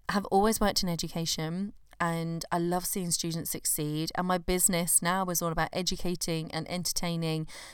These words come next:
but doing it in my own way, which makes me feel so much better. So that has been one of my biggest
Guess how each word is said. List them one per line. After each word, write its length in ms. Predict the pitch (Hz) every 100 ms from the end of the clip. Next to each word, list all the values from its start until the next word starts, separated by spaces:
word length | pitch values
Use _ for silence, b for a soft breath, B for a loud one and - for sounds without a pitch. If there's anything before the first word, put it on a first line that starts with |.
| -
but 200 | 202 -
doing 320 | 220 240 254
it 120 | 240
in 380 | 185 180 180 185 -
my 240 | 175 180
own 320 | - 175 165 156
way, 300 | 156 147 170
which 400 | 170 - - - B B -
makes 320 | 185 - -
me 280 | 180 180 175
feel 200 | - 165
so 240 | - 160
much 260 | 151 - -
better. 480 | 151 - - - 156
So 380 | - 180 180 185 - - - _ - -
that 120 | -
has 120 | 202
been 180 | - 214
one 100 | 214
of 100 | 220
my 100 | 202
biggest 560 | 170 180 170 165 -